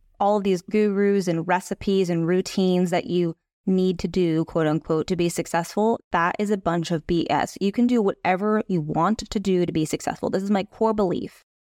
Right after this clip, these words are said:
and it's how you achieve those freedoms in your life. Because our desires are safe guidance. What does that mean? Trust your gut. Trust your intuition. When I wanted to start my firm in the middle of covid,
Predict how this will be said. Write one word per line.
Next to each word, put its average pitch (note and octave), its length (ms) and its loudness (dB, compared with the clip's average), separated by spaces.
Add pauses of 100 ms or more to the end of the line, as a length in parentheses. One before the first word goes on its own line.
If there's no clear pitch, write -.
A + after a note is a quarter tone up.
(260)
and F3+ 140 2
it's - 100 -4
how F3+ 100 -2
you F3 280 0
achieve E3 600 0
those D#3 240 -2
freedoms F3 500 0
in E3+ 140 0
your D3+ 160 0
life. - 340 -4 (540)
Because G#3+ 340 0 (560)
our A3 220 4
desires G3+ 960 0
are F#3 100 0
safe F3+ 520 -2 (580)
guidance. - 640 -2
What A#3 140 0
does B3 80 -2
that C4+ 140 2
mean? A#3+ 260 4
Trust - 260 -4
your C4 80 0
gut. F3 440 -4 (120)
Trust - 300 -2
your B3+ 100 0
intuition. - 720 -2 (680)
When G#3+ 160 0
I G#3 100 2
wanted B3 220 2
to A#3 80 -4
start G#3+ 180 0
my G3+ 160 2
firm F#3 380 0
in F#3 80 2
the E3+ 80 2
middle F3+ 260 0
of F3+ 120 -4
covid, G3 520 -2